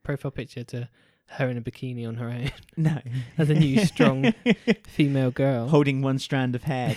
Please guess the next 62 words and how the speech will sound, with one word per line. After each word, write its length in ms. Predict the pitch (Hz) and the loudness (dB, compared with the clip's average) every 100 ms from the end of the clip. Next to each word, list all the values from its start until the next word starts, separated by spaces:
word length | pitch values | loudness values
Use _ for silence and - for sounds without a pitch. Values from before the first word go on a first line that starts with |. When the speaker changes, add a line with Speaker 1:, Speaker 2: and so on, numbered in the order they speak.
| - | -4
Speaker 2:
to 80 | |
one 180 | 117 117 | -4 -4
<laughs> 120 | 127 | -4
side, 320 | 135 117 110 110 | -4 -4 -4 -4
wearing 260 | 117 113 | -4 -4
full 220 | 113 123 117 | -6 -6 -4
makeup. 420 | 113 117 95 98 | -4 -6 -8 -6
Speaker 1:
Yeah. 140 | 180 | -6
Speaker 2:
She 60 | 196 | -4
could 160 | 254 | -4
have 80 | 233 | -4
used 200 | 160 139 | -4 -6
the 80 | 143 | -6
f-, 200 | 135 - | -6 -8
uh, 120 | 139 135 | -8 -4
picture 440 | - - - 139 | -6 -6 -6 -6
that, 400 | 127 139 123 - - | -4 -4 -6 -14 -12
um, 240 | 151 139 139 | -6 -4 -4
Speaker 1:
Tiffany 340 | 175 - 185 | -4 -2 -2
took 220 | 151 131 | -2 -6
for 120 | - 120 | -8 -6
her. 60 | |
Speaker 2:
Yeah. 540 | 370 370 359 208 208 190 | -4 -4 -2 -2 -2 -4
Speaker 1:
Yeah. 420 | 208 196 170 113 | -4 -4 -6 -8
Speaker 2:
She'd 180 | - 165 | -8 -6
have 60 | |
used 180 | 160 208 | -6 -6
that. 380 | 359 330 113 - | -6 -4 -6 -6
That'd 120 | - | 0
Speaker 1:
No, 80 | 170 | 2
Speaker 2:
be 60 | 185 | 2
a 40 | |
Speaker 1:
she 60 | 220 | -2
Speaker 2:
nice 100 | - | -4
Speaker 1:
can't 140 | 156 | -4
Speaker 2:
picture. 200 | 151 156 | -4 -8
Speaker 1:
get 100 | 226 | -8
let 180 | 147 - | -10 -10
go 180 | 139 123 | -8 -8
of 140 | - | -10
Martin. 440 | 135 139 - 143 - | -12 -12 -12 -14 -6
Speaker 2:
I 40 | |
wonder 200 | 160 180 | -2 0
if 80 | 180 | 0
she 140 | - 175 | -2 -4
uses 320 | 165 156 139 | -4 -4 -6
the 80 | 143 | -8
picture 300 | 165 120 147 | -8 -8 -8
of 60 | |
her 140 | 135 143 | -4 -4
and 100 | 143 | -2
Martin 320 | 135 139 135 | -4 -6 -6
on, 120 | 131 | -6
like, 220 | 131 127 | -6 -6
a 40 | 131 | -8
Tinder 320 | - 143 113 | -8 -8 -8
account. 420 | 98 98 101 - _ _ - | -10 -10 -12 -14 _ _ -6
<laughs> 120 | - - - - 180 - - 214 - 208 - | -6 -6 -18 -4 -4 -4 -10 -10 -6 -8 -8
Still 300 | 160 - 165 | -8 -2 0
in 180 | 151 143 | 2 0
love. 360 | 131 214 269 180 | -2 -6 -4 0
Yeah. 140 | 151 | 0